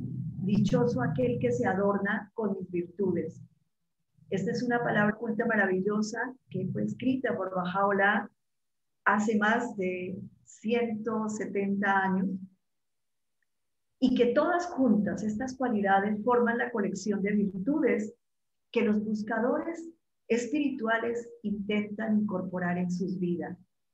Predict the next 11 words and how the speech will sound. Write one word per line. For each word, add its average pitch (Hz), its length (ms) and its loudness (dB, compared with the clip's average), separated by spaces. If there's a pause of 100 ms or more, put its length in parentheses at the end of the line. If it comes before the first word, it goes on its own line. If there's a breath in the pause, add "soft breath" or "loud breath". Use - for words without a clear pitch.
(540)
Eh, 185 400 -2
bueno, 196 320 0
ya 196 180 4
conocemos 196 600 -2
muchas 226 500 4
de 185 140 0
estas 190 360 -2
virtudes, 185 680 -4 (220)
como 185 240 -4
la 185 180 4
amabilidad, 180 800 0